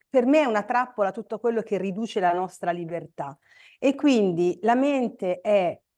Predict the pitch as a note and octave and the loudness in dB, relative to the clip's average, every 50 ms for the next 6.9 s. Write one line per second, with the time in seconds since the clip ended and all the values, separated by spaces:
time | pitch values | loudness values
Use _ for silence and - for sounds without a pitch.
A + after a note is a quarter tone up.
0 | _ _ _ _ - F#3 F3 F3 F3 F3 E3+ E3 D#3+ D3+ - G#3 G#3+ G3+ F3+ F#3+ | _ _ _ _ -12 -10 -8 -6 -4 -4 -4 -6 -8 -6 -2 0 0 2 2 2
1 | F3+ E3 E3+ F3 E3+ G3+ A3 - - - - A#3+ A#3 A#3 A#3 A#3+ B3 B3+ C4 C4+ | 2 2 2 0 0 0 -2 -2 -4 0 2 2 4 4 4 2 2 2 0 0
2 | C4 B3+ C4 C4+ B3+ C4 A3+ G3 - - F#3+ - - F#3+ F3 E3 F3+ F3 D#3 D3 | 2 4 2 2 2 -2 -8 -14 -12 -14 -12 -2 -2 -2 0 0 -2 -2 0 -2
3 | D3 C#3 C3+ D3 F3+ G3+ A#3 C4 C4+ - _ _ _ _ _ _ - A#3+ B3 A#3+ | -4 -6 -6 -2 -2 -2 -2 -2 -8 -14 _ _ _ _ _ _ -4 -4 -4 -2
4 | - C#4+ D4 D4 D4 D4 C#4 A#3 - - A#3+ A3+ A#3 A#3+ A#3 G#3 F#3+ - - - | -2 0 0 0 0 -2 -4 -8 -8 -8 -6 -2 0 2 0 0 0 -8 -18 -14
5 | - F#3+ F3 E3 D#3+ D#3+ D#3 C#3+ - - F3+ F#3+ G3 - - B3 A3+ A3+ G#3+ G3 | -10 -8 -6 -4 -4 -4 -6 -8 -12 -12 -12 -10 -10 -6 -2 0 0 2 2 2
6 | F3 E3+ E3+ E3+ - _ _ _ _ _ _ _ F3+ F3 E3+ E3+ E3+ - | 2 2 2 0 -4 _ _ _ _ _ _ _ -2 0 0 0 0 -2